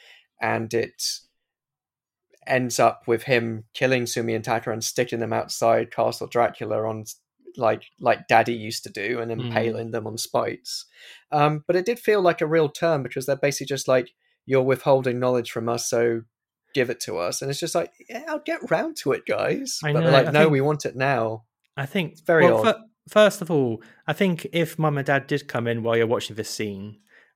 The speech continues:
Speaker 2: we now know that they should just, I would invite them in, sit them down, and we'll watch to the end, and you'll see how sex is bad and wrong and leads to heartbreak.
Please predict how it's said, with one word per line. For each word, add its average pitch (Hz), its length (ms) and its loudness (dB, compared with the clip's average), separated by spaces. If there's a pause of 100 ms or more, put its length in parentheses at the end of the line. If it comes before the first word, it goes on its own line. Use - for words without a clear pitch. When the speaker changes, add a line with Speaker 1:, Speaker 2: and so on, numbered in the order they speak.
(120)
Speaker 2:
we 131 120 -4
now 151 260 2
know 131 240 -2
that 117 180 -2
they 123 120 -2
should 123 200 -8
just, - 300 -8 (140)
I 135 80 0
would 139 100 0
invite 156 340 0
them 131 160 -2
in, 107 200 -2
sit - 280 -6
them 135 140 -6
down, 107 340 -6
and 113 120 -6
we'll 117 80 0
watch 147 320 -6
to 135 100 -16
the 127 160 -2
end, 101 340 -4
and 110 120 -8
you'll 117 80 -6
see 127 260 -6
how 117 140 -4
sex - 420 -6
is 110 100 -12
bad 110 380 -6
and 104 160 -10
wrong 104 260 -4
and 104 120 -12
leads 107 200 -12
to 107 100 -8
heartbreak. - 640 -6